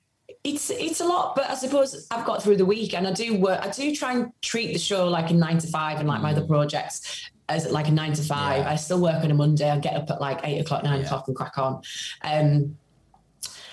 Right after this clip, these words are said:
Speaker 1: but, um, but yeah, I'm just kinda used to it now.
Speaker 2: I think that's it. Is ha-, like, it's interesting that you say that, that you treat it like a nine-to-five. I treat producing like a nine-to-five as well.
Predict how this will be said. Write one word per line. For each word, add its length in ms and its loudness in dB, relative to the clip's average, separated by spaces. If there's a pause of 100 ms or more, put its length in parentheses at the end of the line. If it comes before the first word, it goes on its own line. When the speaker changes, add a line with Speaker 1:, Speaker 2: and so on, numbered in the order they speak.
(220)
Speaker 1:
but, 240 0
um, 640 2 (420)
but 120 -4
yeah, 140 0
I'm 100 0
just 140 -4
kinda 180 0
used 300 -2
to 120 -2
it 80 -8
now. 320 -4 (220)
Speaker 2:
I 80 -2
think 160 -4
that's 160 2
it. 180 2
Is 140 -6
ha-, 240 -8 (160)
like, 360 -2 (220)
it's 260 -4
interesting 420 0
that 60 -4
you 80 -6
say 200 -4
that, 160 -4
that 60 -12
you 120 -12
treat 220 -10
it 40 -12
like 160 -10
a 40 -12
nine-to-five. 520 -8
I 260 -8 (340)
treat 380 -10 (920)
producing 520 -8
like 200 -12
a 40 -12
nine-to-five 600 -12
as 120 -18
well. 380 -10